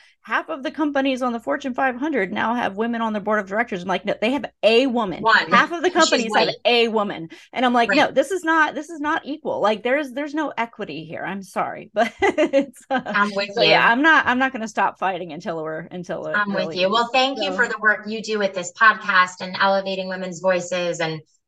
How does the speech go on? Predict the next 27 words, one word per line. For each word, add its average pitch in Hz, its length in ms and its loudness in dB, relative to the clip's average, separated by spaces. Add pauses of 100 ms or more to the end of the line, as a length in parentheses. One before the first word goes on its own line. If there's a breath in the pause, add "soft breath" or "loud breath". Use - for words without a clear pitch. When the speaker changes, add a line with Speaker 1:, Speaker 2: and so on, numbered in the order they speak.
Speaker 2:
it's, - 360 -2
it's 190 180 -2
really 214 360 4
important 190 420 2
work. 165 280 4
And 170 120 -2
I'm 160 240 -2
just - 260 -14
very 196 300 6
grateful 175 480 -2
for 175 140 0
the 175 100 -10
time. 170 360 2
And 170 120 -8
maybe 170 260 -8
we'll 180 160 -2
chat 175 280 -2
again 190 340 0
in, 190 160 -2
like, 196 220 -6
a 214 40 -10
few 233 240 -12
weeks 302 300 -4
or 240 60 2
a 208 100 2
year 254 320 6
or 226 40 6